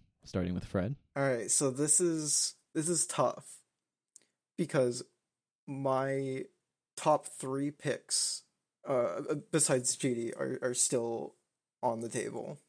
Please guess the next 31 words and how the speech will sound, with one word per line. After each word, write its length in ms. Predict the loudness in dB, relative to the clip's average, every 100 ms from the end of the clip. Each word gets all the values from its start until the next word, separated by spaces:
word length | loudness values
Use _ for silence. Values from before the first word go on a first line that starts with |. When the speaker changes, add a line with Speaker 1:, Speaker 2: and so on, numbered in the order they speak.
| _ -10
Speaker 1:
Mm-hmm. 340 | -8 -8 -2
Speaker 2:
which 100 | 2
is 100 | 6
not 140 | 6
what 100 | 8
I 40 | 8
expected. 360 | 8 4 4
I 60 | 2
expected 380 | 2 2 0 2
to 80 | 2
Speaker 1:
Oh, 40 |
Speaker 2:
have 120 | 2 2
Speaker 1:
yeah. 180 | -2 -8
Speaker 2:
one 400 | -4 2 2 2
or 220 | 0 2
none 200 | 2 0
of 140 | 0
them 180 | 0 -2
left. 380 | -4 -8 -8 -2
Speaker 1:
Yeah, 60 | 2
well, 80 | 4
that's 180 | 4 0
Speaker 2:
<laughs> 0 |
Speaker 1:
what's 240 | -4 -4 0
fun. 320 | 2 2 0
It's 160 | -4 -4
like 200 | -4 -4
everyone 380 | -2 -2 -2 -2
always 340 | -2 -4 -4
has 280 | -4 -4 -6 -6
different 500 | -6 -6 -6 -6